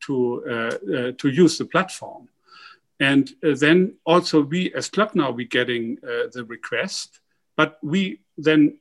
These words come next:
have to give up an offer, and then sometimes we win and sometimes we don't win. So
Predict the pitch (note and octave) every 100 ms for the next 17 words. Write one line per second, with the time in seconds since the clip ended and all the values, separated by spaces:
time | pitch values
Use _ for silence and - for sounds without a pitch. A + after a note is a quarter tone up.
0 | _ E3 E3 - D3 D#3 D3+ C#3 - D#3
1 | C3 E3+ F3+ C3 D3 - C3 D3 - E3
2 | E3 C#3 C3+ C3+ A#2+ B2+ D#3 D3+ B2 C#3
3 | B2+ B2+ B2+ D#3 D3+ A3+ - - - _
4 | _ - - - D#3 C3+ B2+